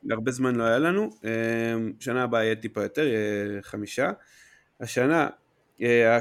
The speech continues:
אז זה אומר שהמקצה דירוג הוא יהיה באחד עשר בנובמבר, אוקיי? ממש ממש בקרוב. אה, מקצה דירוג, אה, בשעה תשע בערב, אה, שעון, אה, באר שבע והסביבה.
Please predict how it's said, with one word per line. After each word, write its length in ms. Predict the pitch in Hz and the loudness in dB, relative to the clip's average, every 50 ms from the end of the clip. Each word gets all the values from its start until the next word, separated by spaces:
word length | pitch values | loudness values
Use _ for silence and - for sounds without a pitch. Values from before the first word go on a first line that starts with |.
| 117 - | 2 0
אז 120 | - 117 117 | -2 0 2
זה 60 | 123 | 2
אומר 160 | 127 156 160 | 4 4 2
שהמקצה 840 | 147 - 147 131 127 131 131 131 - - 117 120 123 123 - - 160 | 2 2 4 4 4 4 2 0 -2 -2 -4 -4 -4 -2 0 0 2
דירוג 320 | 147 147 156 160 160 156 | 4 4 4 2 2 2
הוא 100 | 139 139 | 2 4
יהיה 140 | 139 143 147 | 4 4 4
באחד 400 | 139 135 123 131 - - 147 151 | 4 2 0 0 2 2 4 4
עשר 280 | 151 143 - 147 139 135 | 4 4 4 4 4 6
בנובמבר, 840 | 139 139 147 147 139 131 123 139 147 156 156 139 135 120 101 98 98 - _ _ _ _ - | 8 8 8 8 8 8 10 10 12 12 12 12 10 10 8 6 0 -10 _ _ _ _ -2
אוקיי? 300 | - 127 139 165 165 147 139 - | 0 2 2 2 0 -2 -4 -8
ממש 320 | 117 120 131 143 143 - | -6 -4 -4 -4 -4 -4
ממש 200 | 135 127 131 - - | -4 -6 -6 -6 -8
בקרוב. 500 | 120 - - 110 120 147 185 202 180 180 _ _ _ _ _ _ _ _ _ - | -10 -6 -4 0 2 2 2 2 0 -4 _ _ _ _ _ _ _ _ _ 0
אה, 440 | 120 123 123 123 120 120 120 120 117 113 - - _ _ _ - | 2 4 4 6 6 6 6 6 4 2 0 -6 _ _ _ -8
מקצה 260 | 123 131 - - 139 | -8 -6 -2 -2 0
דירוג, 480 | 131 131 127 123 139 143 139 131 123 123 | 2 2 2 4 4 4 4 4 2 4
אה, 200 | 117 117 113 110 | 4 4 4 2
בשעה 360 | 110 110 - - 113 117 117 | 0 -2 -2 0 2 2 2
תשע 260 | 117 - 127 - 127 | 0 -2 -4 -4 -2
בערב, 440 | 113 117 113 113 117 120 117 110 113 | 0 2 2 2 2 2 0 0 0
אה, 220 | 110 110 107 107 | 0 0 0 -2
שעון, 340 | 104 - - 120 120 117 117 | -4 -4 -4 -2 -2 -2 -2
אה, 220 | 113 110 110 107 107 101 | -2 0 0 -2 -2 -2
באר 160 | 101 104 104 | -2 -2 -4
שבע 260 | - - 127 120 117 | -4 -4 -4 -4 -4
והסביבה. 720 | 110 110 110 107 - - 107 107 107 104 131 156 175 180 | -2 -2 -2 -2 -4 -6 -8 -8 -4 0 2 2 2 2